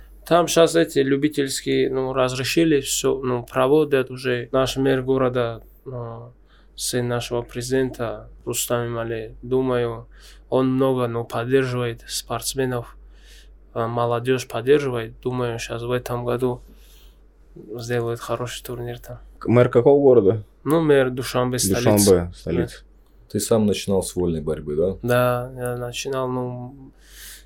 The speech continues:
Speaker 1: когда был маленьким, мои братья, у меня три старших брата,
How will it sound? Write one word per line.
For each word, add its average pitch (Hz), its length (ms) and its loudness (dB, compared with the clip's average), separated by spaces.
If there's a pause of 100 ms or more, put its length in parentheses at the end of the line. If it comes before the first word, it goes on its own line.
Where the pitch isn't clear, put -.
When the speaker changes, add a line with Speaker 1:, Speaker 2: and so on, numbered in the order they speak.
Speaker 1:
когда 135 260 6
был 143 200 6
маленьким, 135 840 2
мои 135 280 2
братья, 139 420 0
у 120 80 -4
меня 120 220 -4
три 123 200 -8
старших 123 440 -4
брата, 127 680 -4